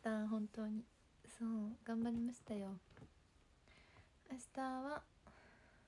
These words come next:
ちょっとお友達と会って、明後日からまたお仕事なので。玉ねぎさん、サックスナイス。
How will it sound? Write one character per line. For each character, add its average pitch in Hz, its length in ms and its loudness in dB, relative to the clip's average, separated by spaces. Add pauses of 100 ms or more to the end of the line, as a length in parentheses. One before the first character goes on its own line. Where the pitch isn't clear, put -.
(1200)
ち - 100 -4
ょ - 20 2
っ - 100 2
と - 140 -12 (420)
お 208 60 -2
友 208 240 6
達 208 260 2 (100)
と 208 200 -2 (300)
会 190 120 -8
っ 180 40 -10 (280)
て、 269 220 -2 (1300)
明 233 80 2
後 294 260 -6 (840)
日 233 100 2
か 214 180 -2
ら 196 60 2
ま 202 120 4
た 208 100 0
お 202 60 4
仕 214 140 2
事 196 240 0
な 196 100 -2
の 208 140 -4
で。 - 80 -8 (4000)
玉 269 140 2
ね 277 120 2
ぎ 240 40 2
さ 214 120 0
ん、 202 60 2
サ 208 120 -2
ッ 208 40 -4
ク - 140 -14
ス - 120 0
ナ 196 60 4
イ 208 60 0
ス。 311 160 -4